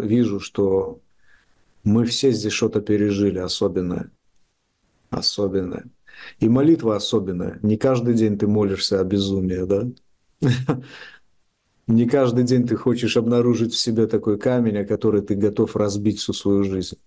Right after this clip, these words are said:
Вау. Таких моментов не бывает много. Иначе безумия бы не было безумием.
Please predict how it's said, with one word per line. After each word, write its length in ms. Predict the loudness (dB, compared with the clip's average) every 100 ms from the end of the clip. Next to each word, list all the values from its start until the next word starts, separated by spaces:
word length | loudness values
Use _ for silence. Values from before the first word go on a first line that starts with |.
| -6
Вау. 600 | -4 0 0 -2 -6 -14 _ _ _ -20 _ _
Таких 300 | -4 -2 2
моментов 440 | 2 2 0 0 0
не 100 | 2
бывает 480 | 4 2 0 -2
много. 460 | -4 -2 -2 -6 -8 -14 _ _ _ _ _ -4
Иначе 400 | 0 0 0 0
безумия 480 | 2 2 4 4 2
бы 140 | 0
не 160 | 0 0
было 240 | 0 0
безумием. 600 | 0 -2 -2 -2 -6 -10